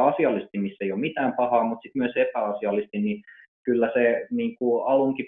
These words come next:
puheenvuorojen perusteella varsin selkeästi, ja itsekin voin luvata, että mitään niin hienoa päätöstä en ole tehnyt,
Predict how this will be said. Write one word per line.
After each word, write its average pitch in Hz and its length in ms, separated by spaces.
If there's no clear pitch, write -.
puheenvuorojen 120 580
perusteella 120 420
varsin 135 380
selkeästi, 127 640
ja 117 80
itsekin 120 420
voin 127 160
luvata, 123 360
että - 320
mitään 135 320
niin 127 160
hienoa 123 380
päätöstä 107 420
en 107 80
ole 104 140
tehnyt, 107 280